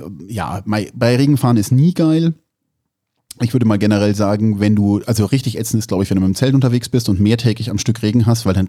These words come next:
k-, hast du ja keine Chance, dein Zeug irgendwie zu trocknen.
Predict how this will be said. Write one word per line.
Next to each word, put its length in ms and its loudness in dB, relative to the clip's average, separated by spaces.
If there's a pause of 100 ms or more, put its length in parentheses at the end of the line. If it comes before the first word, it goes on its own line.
k-, 140 0 (220)
hast 180 -8
du 40 -2
ja 40 -2
keine 360 0
Chance, 240 -2
dein 120 -2
Zeug 200 -4
irgendwie 200 -6
zu 120 -10
trocknen. 420 -6